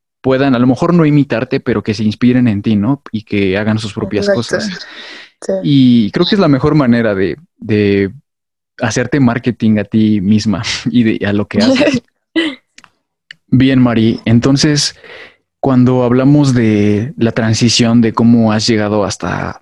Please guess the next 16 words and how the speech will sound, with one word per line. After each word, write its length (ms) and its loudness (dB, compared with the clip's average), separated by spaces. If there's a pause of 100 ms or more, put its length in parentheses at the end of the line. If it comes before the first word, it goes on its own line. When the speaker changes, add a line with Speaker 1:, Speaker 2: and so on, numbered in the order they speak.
Speaker 1:
donde 240 2
estás, 380 -4
obviamente 480 2
implica 680 0
que 560 -4
has 220 -4
atravesado, 840 -2
pues, 160 -2
diversas 420 0
experiencias, 680 0
¿no? 340 0
Unas 320 2
más 180 2
favorables 600 -2
que 120 -4
otras. 460 -6